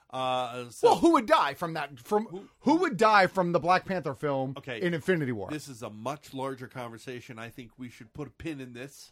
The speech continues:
Speaker 2: Okay.
Speaker 1: And table it maybe perhaps for next week.
Speaker 2: Okay.
Speaker 1: Because I have a whole theory about what is gonna happen in Infinity War, and it also has to do with one of the end credit sequences from
Speaker 2: Right.
Speaker 1: Black Panther.
Speaker 2: Correct.
Speaker 1: The second one in particular.
Speaker 2: Yep, yep.
Speaker 1: And I think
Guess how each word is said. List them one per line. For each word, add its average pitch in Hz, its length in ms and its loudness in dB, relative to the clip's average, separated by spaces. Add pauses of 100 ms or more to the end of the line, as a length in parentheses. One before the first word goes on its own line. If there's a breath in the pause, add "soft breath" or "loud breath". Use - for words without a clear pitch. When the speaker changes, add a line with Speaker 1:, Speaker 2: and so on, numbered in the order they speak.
Speaker 2:
Okay. 151 380 0
Speaker 1:
And 123 220 -18
table 160 400 -6
it 165 180 -6
maybe 147 320 -12
perhaps 131 480 -10
for 127 180 -12
next 123 300 -14
week. 98 200 -16 (140)
Speaker 2:
Okay. 180 280 0
Speaker 1:
Because 156 200 -4
I 170 120 -4
have 185 160 -6
a 147 80 -4
whole 294 260 -2
theory 190 480 -8
about 110 400 -8 (140)
what 127 340 -10
is 120 180 -14
gonna 120 200 -12
happen 123 260 -8
in 117 140 -16
Infinity 120 340 -16
War, 120 260 -10 (300 soft breath)
and 165 100 -4
it 170 80 -4
also 190 320 -2
has 208 220 -6
to 170 100 -20
do 185 160 -10
with 185 160 -6
one 180 200 -10
of 170 40 -12
the 160 160 -16
end 170 280 -10
credit 208 320 -8
sequences 175 760 -14
from 160 140 -4
Speaker 2:
Right. 170 160 10
Speaker 1:
Black 180 180 -4
Panther. 240 540 -8
Speaker 2:
Correct. 127 300 2
Speaker 1:
The 123 40 -14
second 123 380 -8
one 120 160 -14
in 131 80 -18
particular. 113 280 -16
Speaker 2:
Yep, 147 220 2 (140)
yep. 131 180 -4 (180 soft breath)
Speaker 1:
And 156 360 -6
I 143 100 -6
think 160 280 -12